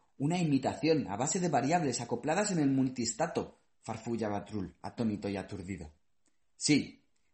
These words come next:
pero cometiste el imperdonable error del exceso de la perfección imitadora. Reacio a construir un mero mecanismo de relojería, confeccionaste, a pesar tuyo y por minuciosidad en demasía,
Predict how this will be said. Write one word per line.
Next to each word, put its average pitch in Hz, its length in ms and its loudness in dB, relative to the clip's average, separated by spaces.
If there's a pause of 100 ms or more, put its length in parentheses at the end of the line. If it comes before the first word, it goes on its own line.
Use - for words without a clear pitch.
pero 123 200 0
cometiste 127 480 0
el 139 80 6
imperdonable 127 680 2
error 151 300 2
del 120 140 -2
exceso 160 520 -4
de 160 60 -2
la 127 140 -2
perfección 123 500 -4
imitadora. 110 580 0 (540)
Reacio 107 400 -2
a 127 80 -2
construir 135 480 0
un 123 140 0
mero 131 220 0
mecanismo 131 540 0
de 117 100 -2
relojería, 113 720 -4 (200)
confeccionaste, 110 840 -4 (200)
a 104 100 -10
pesar 123 380 -4
tuyo 156 300 -2
y 113 80 -6
por 113 200 -6
minuciosidad 113 1000 -2
en 131 160 -2
demasía, 113 680 -4